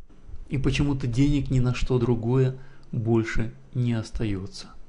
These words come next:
А ведь хотелось бы, чтоб все было по-другому, чтоб вы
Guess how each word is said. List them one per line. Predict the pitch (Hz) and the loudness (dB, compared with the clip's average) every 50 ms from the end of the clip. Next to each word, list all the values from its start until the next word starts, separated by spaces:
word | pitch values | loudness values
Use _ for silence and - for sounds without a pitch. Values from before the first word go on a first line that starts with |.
| - - - - - - - - - - - - - - - - - - | -16 -20 -20 -20 -20 -20 -20 -20 -20 -20 -16 -12 -8 -8 -8 -8 -8 -4
А | - 143 | 0 2
ведь | 131 135 135 | 4 8 10
хотелось | 139 - - 156 156 151 139 120 | 8 8 10 8 4 4 4 2
бы, | 107 101 98 - - - - - - - - - - - - | 0 -4 -4 -6 -10 -12 -12 -14 -14 -12 -12 -12 -12 -12 -14
чтоб | - - - 139 131 | -16 -4 -2 -2 -2
все | - - - - 151 135 135 131 - - - - - - - - - - - - - - - - | -2 -6 -2 0 2 2 2 2 0 -6 -12 -14 -12 -12 -12 -10 -12 -12 -14 -12 -12 -8 -6 -4
было | - 120 123 127 127 127 | 2 4 4 6 6 4
по-другому, | 127 131 123 120 117 113 113 113 110 104 98 92 - - - - - - - - - - - | 2 2 2 4 4 6 4 4 2 0 -4 -8 -10 -12 -14 -14 -14 -14 -14 -14 -20 -18 -18
чтоб | - - - 151 135 | -16 -2 0 2 4
вы | 123 120 135 151 156 147 - | 4 4 6 4 4 2 0